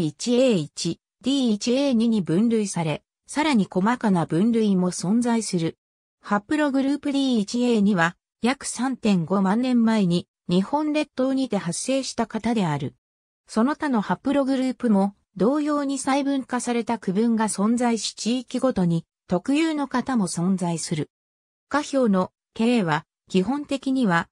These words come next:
固系統を除いたものであるが、サンプルによっては、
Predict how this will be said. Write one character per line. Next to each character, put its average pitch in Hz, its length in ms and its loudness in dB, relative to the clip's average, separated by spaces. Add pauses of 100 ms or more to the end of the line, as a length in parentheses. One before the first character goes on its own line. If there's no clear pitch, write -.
(220)
固 190 140 -2
系 302 180 -2
統 214 300 0
を 165 80 0
除 175 360 0
い 247 60 -6
た 247 120 -2
も 240 120 2
の 233 140 2
で 190 100 2
あ 185 80 2
る 170 140 0
が、 156 220 -2 (200)
サ 381 220 -6
ン 311 60 -6
プ 277 140 -2
ル 226 120 2
に 180 120 4
よ 165 120 2
っ - 20 -2
て - 240 -6
は、 160 200 0